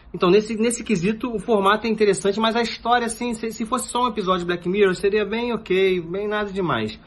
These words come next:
Mas como o formato é interessante, chama atenção e vale a pena, vale a pena você passar por essa experiência, né? E é uma experiência que cada um vai,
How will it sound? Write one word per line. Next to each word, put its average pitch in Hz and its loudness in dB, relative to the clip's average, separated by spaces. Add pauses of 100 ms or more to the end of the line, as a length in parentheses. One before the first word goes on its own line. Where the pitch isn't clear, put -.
(360)
Mas - -4
como 254 -4
o - -4
formato 185 2
é 180 0
interessante, 170 -2 (600)
chama 208 2
atenção 190 0
e 208 6
vale 190 0
a 220 -2
pena, 208 0
vale 180 2
a 202 0
pena 202 -2
você 208 0 (220)
passar 208 2
por 190 0
essa 175 -4
experiência, 131 -4
né? 147 0
E - 2
é 202 4
uma 220 0
experiência 214 2
que 214 -12
cada 202 0
um 208 2
vai, 196 2